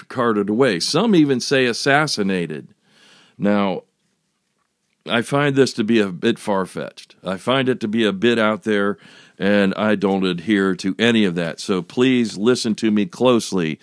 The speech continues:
Here at Removing Confusion, we do not adhere to either the inauguration day of Donald Trump coming on March fourth, nor do we adhere or propode-, prop-, uh,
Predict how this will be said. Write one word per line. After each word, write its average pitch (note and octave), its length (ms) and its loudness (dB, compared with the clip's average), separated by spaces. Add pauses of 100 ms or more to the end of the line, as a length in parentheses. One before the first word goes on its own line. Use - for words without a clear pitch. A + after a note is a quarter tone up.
(340)
Here B2+ 260 8
at A#2 100 2
Removing A#2 720 6
Confusion, A2 1040 4 (500)
we G#2 600 4
do A2+ 240 2
not A2+ 260 4
adhere G2 760 4
to G#2 340 2 (640)
either G#2 360 2
the F#2+ 160 0
inauguration B2+ 920 2
day C#3+ 440 4
of A2+ 260 -2
Donald B2+ 380 0
Trump C3+ 320 0
coming C3+ 300 -2
on A#2+ 160 0
March A#2+ 300 0
fourth, C#3+ 580 0 (840)
nor C3 280 6
do C#3 120 6
we C3 200 6
adhere C3 680 2 (280)
or A#2+ 180 4
propode-, B2+ 920 2 (260)
prop-, - 460 -8
uh, F2 180 -8